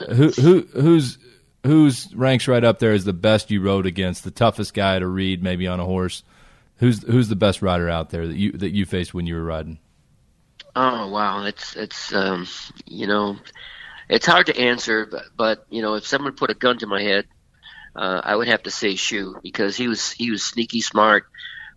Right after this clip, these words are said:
Speaker 2: and, um, Shoemaker could, could do things on a horse that most people could not do, and, and, uh, he, he, he just got,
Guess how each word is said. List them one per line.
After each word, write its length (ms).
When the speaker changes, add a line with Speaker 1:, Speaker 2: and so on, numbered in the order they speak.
Speaker 2:
and, 440
um, 360
Shoemaker 500
could, 300
could 180
do 140
things 260
on 120
a 60
horse 340
that 200
most 280
people 400
could 180
not 300
do, 300
and, 180
and, 320
uh, 220
he, 200
he, 400
he 160
just 280
got, 220